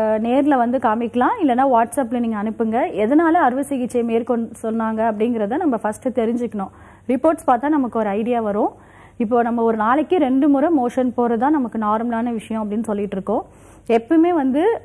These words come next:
நம்ம மாத்திரைகள் போட்டு induce பண்ணி நம்ம motion வர வைக்க கூடாது. நம்ம எடுக்கக்கூடிய உணவுகள்லயே வந்து நம்மளோட இயற்கையான முறைகளை நம்ம correct பண்ணிக்கணும். அஹ், நிறைய வந்துட்டு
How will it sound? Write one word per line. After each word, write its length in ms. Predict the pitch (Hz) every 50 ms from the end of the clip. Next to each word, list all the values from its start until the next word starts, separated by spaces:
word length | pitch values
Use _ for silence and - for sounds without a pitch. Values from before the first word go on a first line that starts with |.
| -
நம்ம 520 | - 247 240 240 233 233 233 233 233 233 226
மாத்திரைகள் 640 | 226 226 220 247 269 - 302 320 320 277 285 269
போட்டு 280 | 214 262 262 233 370 359
induce 440 | 294 240 240 240 254 330 370 349 -
பண்ணி 200 | - 254 269 302
நம்ம 420 | 320 320 285 240 220 214 226 233 254
motion 180 | 254 - 294
வர 240 | 277 247 220 214 226
வைக்க 280 | 233 233 226 226 226 208
கூடாது. 540 | 208 208 202 196 190 190 233 330 494 - - - - - - _ -
நம்ம 180 | 220 226 220
எடுக்கக்கூடிய 520 | 220 220 226 339 339 - 302 277 269 262 233 226 226 233
உணவுகள்லயே 600 | 254 294 320 339 277 294 262 254 247 277 311 330
வந்து 340 | 277 233 240 226 285 381 494 440
நம்மளோட 460 | 311 247 240 233 226 220 226 220 220 220
இயற்கையான 680 | 220 226 240 262 262 262 - 277 262 247 254 269 294
முறைகளை 500 | 294 262 240 233 226 226 220 220 226 277
நம்ம 240 | 370 381 294 240 220
correct 460 | 208 208 202 202 226 214 220 208 -
பண்ணிக்கணும். 440 | - 226 208 190 - 190 196 180 - - - - - - - - - - - -
அஹ், 200 | - 240 233 226
நிறைய 380 | 220 226 233 294 349 359 381
வந்துட்டு 400 | 359 311 269 262 226 247 294 349